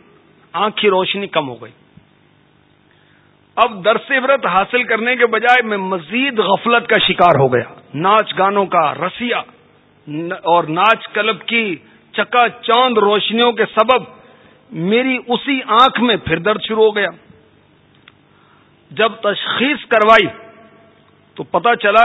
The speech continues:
کہ دماغ میں رسولی ہو گئی ہے، یعنی برین ٹیومر۔ بڑے بڑے اسپتالوں میں علاج کروایا، فائدہ تو کیا ہونا تھا،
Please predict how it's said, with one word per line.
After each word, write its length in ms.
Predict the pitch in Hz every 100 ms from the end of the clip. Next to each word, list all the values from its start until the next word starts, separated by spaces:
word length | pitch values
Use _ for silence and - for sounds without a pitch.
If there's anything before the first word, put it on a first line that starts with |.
| 240
کہ 260 | 226 220 202 170 - - _ _ _ _
دماغ 800 | 143 160 165 175 190 226 247 208
میں 280 | 196 214 233
رسولی 420 | 202 - 196 214
ہو 180 | 185 143
گئی 140 | 135 117
ہے، 80 | - -
یعنی 340 | 180 190 165 123 139
برین 200 | 165 202
ٹیومر۔ 340 | 170 202 208 - - - _ _ _ _ _ _ _ _ _ _ _ _ _
بڑے 200 | 226 254
بڑے 340 | 233 240 214 160 -
اسپتالوں 540 | - 190 196 202 220
میں 100 | 208
علاج 240 | 208 202
کروایا، 380 | - 185 185 175 147 _ _ _ _ _ _
فائدہ 280 | - 196 220
تو 140 | 220
کیا 180 | 208 233
ہونا 200 | 240 240
تھا، 200 | 233 247